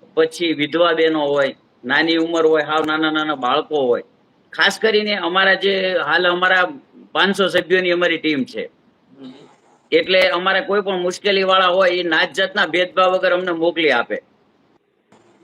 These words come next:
Speaker 1: એટલે અમારી ટીમ છે એ ત્યાં સર્વે માટે જાય કે ભાઈ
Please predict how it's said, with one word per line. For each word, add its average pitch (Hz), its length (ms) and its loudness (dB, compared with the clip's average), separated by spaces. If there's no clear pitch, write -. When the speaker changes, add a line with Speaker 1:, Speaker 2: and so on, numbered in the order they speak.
Speaker 1:
એટલે 180 180 2
અમારી 208 340 2
ટીમ 214 300 -4
છે 220 140 -2
એ 214 120 2
ત્યાં 208 220 -2
સર્વે 202 340 0
માટે 170 320 0
જાય 120 260 -4
કે 160 100 2
ભાઈ 175 260 2